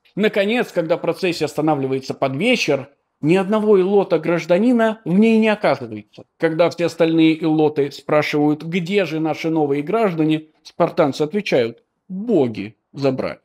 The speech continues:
Я напоминаю вам, нет ничего более нечестивого, чем проливать кровь в храме. Именно поэтому Харилай бежит к храму,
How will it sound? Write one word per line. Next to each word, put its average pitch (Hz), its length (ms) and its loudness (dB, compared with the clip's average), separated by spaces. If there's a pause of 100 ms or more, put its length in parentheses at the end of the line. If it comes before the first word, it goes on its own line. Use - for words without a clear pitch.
(540)
Я 143 100 0
напоминаю 180 600 0
вам, 139 280 -2
нет 196 420 -2
ничего 196 880 -2
более 151 600 -2
нечестивого, 147 840 -4
чем 160 260 -2
проливать 147 720 -2
кровь 135 420 -2 (120)
в - 40 -20
храме. 139 580 -2 (340)
Именно 165 260 2
поэтому 165 480 -2
Харилай 170 580 0
бежит 139 340 -4
к - 80 -20
храму, 120 520 -4